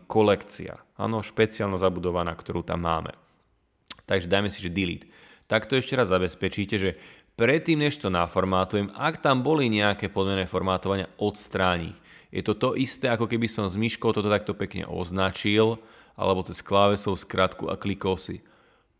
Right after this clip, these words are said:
podmienené formátovanie a tu dám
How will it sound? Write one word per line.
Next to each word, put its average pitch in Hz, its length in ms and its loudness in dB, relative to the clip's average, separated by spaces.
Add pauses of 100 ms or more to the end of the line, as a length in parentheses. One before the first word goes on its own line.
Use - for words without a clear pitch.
(120)
podmienené 117 500 4
formátovanie 95 1300 2 (340)
a 107 80 4
tu 107 160 0
dám 104 240 4